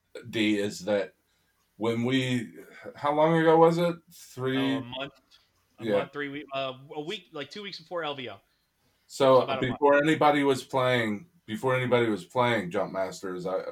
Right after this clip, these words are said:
Speaker 1: we were talking about it on the show, and I was like, "Man, forty-one points, thirty-eight for Nom Lum or whatever it is, and nine, nine health. Uh, people are going to be playing these and trying to break them again,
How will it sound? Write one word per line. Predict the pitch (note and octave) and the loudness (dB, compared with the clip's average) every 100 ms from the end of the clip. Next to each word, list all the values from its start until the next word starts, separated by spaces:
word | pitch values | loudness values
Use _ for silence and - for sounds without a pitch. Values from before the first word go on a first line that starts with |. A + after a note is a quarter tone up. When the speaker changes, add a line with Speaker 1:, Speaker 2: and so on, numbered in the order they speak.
| - _ _ _ | -16 _ _ _
Speaker 1:
we | - G#2 | -4 -2
were | G2+ | 2
talking | A#2 G#2 A2 | 2 2 -2
about | F#2+ G2+ | -2 -2
it | G2 | -2
on | G2 | -4
the | F#2 | -6
show, | - A2+ G#2+ | -2 0 2
and | F#2+ | 0
I | F#2+ | -4
was | F2+ | -2
like, | G2 F#2 | -4 -4
"Man, | G2 G2+ | -6 -6
forty-one | G2+ A2 G#2+ A2+ A2+ A#2 | -8 -6 -4 -2 -4 -4
points, | A2+ A2+ A#2 - - - _ _ _ - | -4 -4 -4 -8 -12 -16 _ _ _ 0
thirty-eight | B2+ B2+ A2 A#2 B2 | 4 4 4 0 -2
for | A2 | -8
Nom | F#2 G2 F#2+ | -6 -6 -6
Lum | F#2+ G2 F2+ | -6 -6 -8
or | F2+ | -6
whatever | F2+ F2+ E2+ | -6 -6 -10
it | E2+ | -8
is, | F2 E2+ - _ _ _ _ _ A2 | -10 -10 -16 _ _ _ _ _ -4
and | A2 G#2 F2 - _ | -2 -2 -6 -14 _
nine, | G2 G#2 A2 A#2 A#2 - A2 - | -4 -2 0 0 -2 -6 -12 -8
nine | G#2 G#2+ A#2+ A#2+ | -2 0 0 -2
health. | A2+ A2+ B2+ - - _ _ _ _ _ _ _ _ _ _ _ - | 2 4 4 0 -20 _ _ _ _ _ _ _ _ _ _ _ -18
Uh, | - - | -16 -6
people | B2+ B2 C3 | -4 0 4
are | B2+ A#2 | 2 2
going | A2+ A2+ A#2+ A#2+ | -2 0 -2 -4
to | G#2+ | -8
be | A#2 A2 | -8 -6
playing | A#2+ A2 A2 A2 | -2 -2 -2 -4
these | G#2 G#2 | -4 -4
and | G#2 E2+ | -8 -6
trying | G#2 F#2+ F2 | -6 -6 -6
to | G2 | -10
break | E2+ F2 F2 | -6 -6 -4
them | F#2+ E2 | -6 -6
again, | D#2 E2 D2+ D#2 | -8 -12 -14 -16